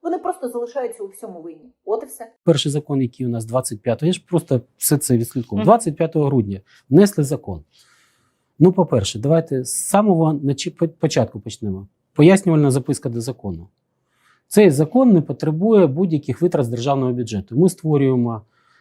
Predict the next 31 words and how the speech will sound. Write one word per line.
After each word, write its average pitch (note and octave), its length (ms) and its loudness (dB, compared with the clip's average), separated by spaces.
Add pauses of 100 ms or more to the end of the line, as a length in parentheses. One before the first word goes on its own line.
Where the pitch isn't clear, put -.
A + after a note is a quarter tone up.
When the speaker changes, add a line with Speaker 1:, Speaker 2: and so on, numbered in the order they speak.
(120)
Speaker 2:
додаткову C#3 560 2
військову A#2+ 380 -2
освіту, D#3 580 2
ми C#3+ 180 2
створюємо B2+ 680 -2
рекрутинг, D3 540 0
ми E3 120 0
створюємо C3 520 -2
електронні C#3 580 0
кабінети. D3 560 0 (380)
За C3+ 220 0
який D3 340 2
рахунок? A#2 460 -2 (480)
При C3+ 100 2
цьому E3+ 220 4
в C3+ 80 2
слові E3+ 300 0
«Україна» E3 680 4 (580)
міністр D3 400 6
оборони G3 540 2 (600)
примудрився D3 580 4
зробити B2+ 680 -6
граматичну B2 540 -6
помилку. G#2 440 -4
Він A#2 160 -4
слово B2+ 240 -2
«Україна» E3 380 2
через A#2 380 -6
її C#3 120 -4
кратке G2 460 -4
написав. F2+ 460 -18